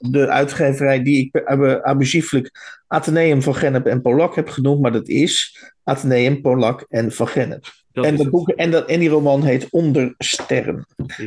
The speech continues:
Speaker 1: We beginnen met Anton Valens. En mijn eerste reactie, eh, toen ik, eh, dit boek dichtsloeg,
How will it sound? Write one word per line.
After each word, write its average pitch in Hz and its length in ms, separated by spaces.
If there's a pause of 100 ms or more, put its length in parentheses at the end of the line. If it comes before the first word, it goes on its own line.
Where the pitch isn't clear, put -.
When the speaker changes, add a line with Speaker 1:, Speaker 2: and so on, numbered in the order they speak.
Speaker 1:
We 165 60
beginnen 262 280
met 208 140
Anton 165 320
Valens. 214 480
En 170 160
mijn 160 160
eerste 190 340
reactie, 180 540
eh, 139 200
toen 147 320
ik, 135 220
eh, 117 260
dit 123 180
boek 139 260
dichtsloeg, 170 680